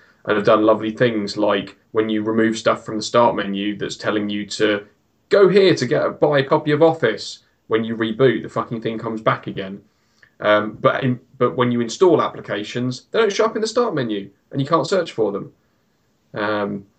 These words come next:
and if you've got multiple monitors, you can only use about a third of the monitor to move between the two, because it has massive corners that catch the cursor and make menus pop out, and there's no way to turn it off. Um, and it's basically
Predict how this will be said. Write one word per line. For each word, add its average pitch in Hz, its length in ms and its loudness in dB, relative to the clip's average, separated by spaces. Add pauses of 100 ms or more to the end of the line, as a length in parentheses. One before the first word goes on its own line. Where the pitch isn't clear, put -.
(420)
and 117 180 2
if 120 80 -4
you've 127 100 -2
got 127 100 2
multiple 127 300 0
monitors, 127 680 -2
you 113 160 -14
can 117 120 -8
only 120 220 -2
use 117 260 -4
about 113 260 -2
a - 40 -10
third 113 360 2
of 104 120 -6
the 110 60 -10
monitor 113 440 -4
to 110 180 -12
move 110 260 -2
between 110 340 -4
the 104 60 -6
two, 104 520 0
because 104 480 -4
it 110 120 -4
has 107 200 -2
massive 113 540 -2
corners 101 580 0
that - 240 -2 (100)
catch - 380 -4
the 110 80 -6
cursor 110 480 0
and 101 80 -4
make 101 200 -4
menus 104 380 -4
pop 95 240 -12
out, 95 320 -6 (400)
and 104 80 -6
there's 104 120 -2
no 101 100 2
way 104 120 2
to - 100 -6
turn 101 200 -2
it 101 140 -6
off. 101 280 -2 (1040)
Um, 98 520 -2
and 101 140 -2
it's - 140 -4 (380)
basically 107 760 -4